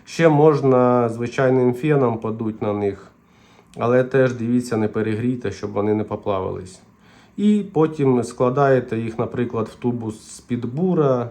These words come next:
для перфоратора. І у вас ось такий варіант: ви обірвали, взяли просто шнур, прив'язали і пішли далі.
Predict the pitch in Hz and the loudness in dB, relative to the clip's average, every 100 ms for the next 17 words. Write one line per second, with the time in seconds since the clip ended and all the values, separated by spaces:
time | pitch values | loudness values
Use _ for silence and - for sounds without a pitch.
0 | - 127 113 120 120 120 117 113 113 113 | -8 -10 -6 -4 -2 0 0 -4 -6 -8
1 | - 117 120 117 113 110 107 - - - | -4 -2 -2 -4 -6 -6 -6 -10 -20 -20
2 | - - - 147 151 147 147 131 - 120 | -20 -20 -10 -2 2 2 2 -2 -4 0
3 | 131 120 127 131 127 120 117 117 123 135 | 2 4 4 4 2 -2 -2 0 2 4
4 | 160 160 156 143 135 - - - - - | 4 6 6 4 0 -8 -20 -20 -20 -20
5 | - - - 123 131 120 113 120 117 127 | -20 -20 -8 4 6 6 2 0 0 -4
6 | - 151 156 147 143 - - - - 120 | -2 2 2 2 -2 -14 -20 -12 -4 0
7 | 123 117 131 131 120 107 - 113 104 - | 0 2 4 4 4 0 -4 -10 -10 -6
8 | 113 107 92 92 | -4 -2 -4 -6